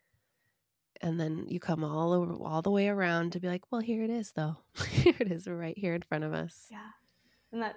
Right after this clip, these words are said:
Speaker 2: that's
Speaker 1: Yeah.
Speaker 2: my one-on-one clients. Like, I always share that. I'm like, "N-, whatever, you know, me explaining the digital calendar process, like, all these things, it can get so heady." And it's just like, but, you know,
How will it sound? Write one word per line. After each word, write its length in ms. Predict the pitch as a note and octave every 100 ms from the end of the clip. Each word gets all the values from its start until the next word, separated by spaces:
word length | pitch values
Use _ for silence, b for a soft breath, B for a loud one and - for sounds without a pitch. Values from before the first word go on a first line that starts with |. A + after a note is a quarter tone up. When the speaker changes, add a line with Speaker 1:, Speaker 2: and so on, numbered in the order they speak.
| -
Speaker 2:
that's 380 | A3 G#3 - - -
Speaker 1:
Yeah. 360 | D#3+ A#2 E2 -
Speaker 2:
my 160 | A#3
one-on-one 460 | A3+ A3 A3+ A3 A3
clients. 440 | A3+ G#3 G#3 G#3 A#3+
Like, 240 | G#3+ - - -
I 160 | A3 -
always 600 | G#3+ G#3+ A3 G#3 G#3+ - -
share 220 | G#3 G#3
that. 220 | G3+ G3
I'm 80 | A3
like, 220 | G3 G3 - _ _ _
"N-, 220 | A3 G#3+ G#3
whatever, 960 | G#3 G#3+ G#3 G#3 A3+ B3+ B3 A#3+ B3 A#3+ B B B _
you 100 | A3+
know, 220 | G#3+ G#3 -
me 180 | A#3+ A#3
explaining 440 | A3+ A3+ A#3 A3+ A3+
the 80 |
digital 320 | A3 A3+ A3 A#3
calendar 680 | - A3 A3+ A#3 A3 G#3+ A3
process, 600 | - A3 B3+ A#3 A3 A#3+
like, 180 | A3 A#3
all 240 | - A#3 B3
these 180 | B3+ B3+
things, 380 | B3 B3+ B3
it 180 | A#3+ -
can 100 | A#3
get 220 | A3+ A#3+ -
so 200 | B3+ B3+
heady." 440 | - A3+ B3+ A3+
And 80 | G#3
it's 180 | G#3+ A3
just 200 | A3 -
like, 220 | - - -
but, 160 | C4 - _ _
you 80 | B3
know, 160 | A3+